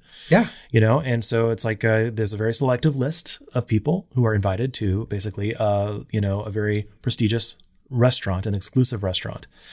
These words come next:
Speaker 2: and this guy is making everyone their food, and the, the, the menu tells a story. The menu, the movie tells a story, and the menu, <laughs> the food
Speaker 1: Tells a
Speaker 2: menu
Speaker 1: story.
Speaker 2: tells a story.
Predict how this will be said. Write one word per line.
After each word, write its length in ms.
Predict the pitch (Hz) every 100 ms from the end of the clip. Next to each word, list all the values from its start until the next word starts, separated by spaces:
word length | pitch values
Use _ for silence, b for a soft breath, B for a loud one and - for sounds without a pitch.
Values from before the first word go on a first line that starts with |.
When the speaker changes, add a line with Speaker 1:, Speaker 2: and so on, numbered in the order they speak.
| B B B -
Speaker 2:
and 360 | 110 104 98
this 400 | 107 117 104 -
guy 260 | 104 98 101
is 220 | 107 95
making 280 | 98 92 98
everyone 380 | 92 98 101 123
their 140 | 151
food, 340 | 131 110 135
and 180 | 127 101
the, 140 | 104 95
the, 360 | 101 107 104
the 320 | 101 104 104
menu 300 | 101 104 98
tells 200 | 104 101
a 60 | 117
story. 560 | - - 135 90 - _ _ _ _ _ _
The 100 | 110
menu, 160 | 107 101
the 80 | 95
movie 220 | 147 156
tells 180 | 95 95
a 40 |
story, 300 | 101 95 107
and 220 | 214 254
the 60 | 151
menu, 240 | 104 139
<laughs> 460 | 107 104 - - -
the 100 | 170 -
food 0 |
Speaker 1:
Tells 60 |
a 180 | 240 139
Speaker 2:
menu 20 |
Speaker 1:
story. 200 | - 139
Speaker 2:
tells 200 | - 131
a 40 | 117
story. 260 | 120 110